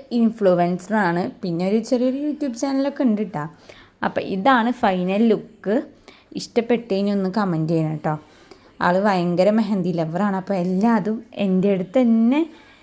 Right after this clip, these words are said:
എൻ്റെ ഇഷ്ടം പോലെ ഇട്ടോളാൻ പറഞ്ഞിട്ടുണ്ട്. അപ്പം അതിൻ്റെ ഇടയ്ക്ക് നല്ല മഴയൊക്കെ ആയ കാരണം ഒരു ചായയൊക്കെ കുടിച്ചു. പിന്നെ ബാക്ക് സൈഡ് ഇങ്ങനെയാണ് ട്ടോ ചെയ്തിട്ടുണ്ടായിരുന്നത്. അതിൻ്റെ ഇടയിൽ നമ്മൾ ഭക്ഷണമൊക്കെ കഴിച്ചിട്ടുണ്ടായിരുന്നു. അതിൻ്റെ വീഡിയോസ് ഒന്നും എടുത്തില്ല. പിന്നെ സിമ്പിളായിട്ട് കാലിലും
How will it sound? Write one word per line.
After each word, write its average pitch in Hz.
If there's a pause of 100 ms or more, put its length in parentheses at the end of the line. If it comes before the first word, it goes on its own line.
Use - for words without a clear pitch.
(600)
എൻ്റെ 190
ഇഷ്ടം -
പോലെ 190
ഇട്ടോളാൻ 147
പറഞ്ഞിട്ടുണ്ട്. - (540)
അപ്പം -
അതിൻ്റെ 151
ഇടയ്ക്ക് 220
നല്ല 214 (100)
മഴയൊക്കെ 185
ആയ 220
കാരണം 202
ഒരു 185
ചായയൊക്കെ 180
കുടിച്ചു. 190
പിന്നെ 220
ബാക്ക് 233
സൈഡ് 233
ഇങ്ങനെയാണ് 170
ട്ടോ 170
ചെയ്തിട്ടുണ്ടായിരുന്നത്. 190 (420)
അതിൻ്റെ 214
ഇടയിൽ 254
നമ്മൾ 262
ഭക്ഷണമൊക്കെ 240
കഴിച്ചിട്ടുണ്ടായിരുന്നു. 208
അതിൻ്റെ 196
വീഡിയോസ് 175
ഒന്നും 202
എടുത്തില്ല. 170 (840)
പിന്നെ 208 (100)
സിമ്പിളായിട്ട് 220
കാലിലും 175